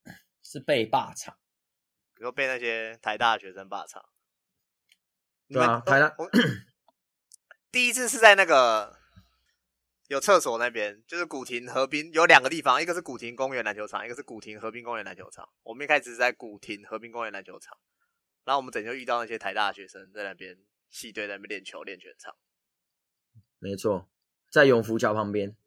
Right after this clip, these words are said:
Speaker 2: 对，对，对，对，对。那当然就是我们这种有缴税的，想要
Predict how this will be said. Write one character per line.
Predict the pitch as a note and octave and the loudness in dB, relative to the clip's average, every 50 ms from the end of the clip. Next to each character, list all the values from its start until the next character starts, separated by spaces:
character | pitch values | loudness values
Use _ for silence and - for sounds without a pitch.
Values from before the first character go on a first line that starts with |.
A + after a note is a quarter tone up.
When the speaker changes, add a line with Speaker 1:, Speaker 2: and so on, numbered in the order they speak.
| _ _ _ _ _ _ _ _ _ _ | _ _ _ _ _ _ _ _ _ _
Speaker 2:
对， | _ A2 A2 | _ -10 -8
对， | G#2+ A2 G#2+ G#2+ G#2 | -8 -6 -8 -6 -6
对， | G#2 G#2 G2+ G2 F#2+ F#2+ | -8 -8 -8 -8 -10 -12
对， | F#2+ F2+ E2 | -14 -16 -16
对。 | - _ _ _ _ _ _ _ _ _ _ _ _ _ _ | -18 _ _ _ _ _ _ _ _ _ _ _ _ _ _
那 | _ D3 | _ 0
当 | C#3+ D#3+ E3 | 4 4 6
然 | D#3 C3+ A#2+ | 6 4 2
就 | B2 C#3+ | 0 -8
是 | C#3 D3+ | -8 -8
我 | C#3 A#2 | -8 -8
们 | G#2 G#2+ A2+ | -8 -12 -12
这 | C3 | -8
种 | C#3 C3 G#2+ G2+ F#2 _ _ _ _ | -6 -6 -6 -6 -10 _ _ _ _
有 | - A#2+ B2 | -10 -10 -4
缴 | - B2 G2+ | -2 -2 -4
税 | G2 - B2+ A2+ G#2 | -2 -6 -8 -6 -8
的， | F#2 F2 F#2 G2 | -10 -14 -18 -16
想 | - - G#2+ | -8 -6 -2
要 | A2 A#2 B2+ B2 B2 B2 B2+ | -2 0 0 -2 -2 -6 -10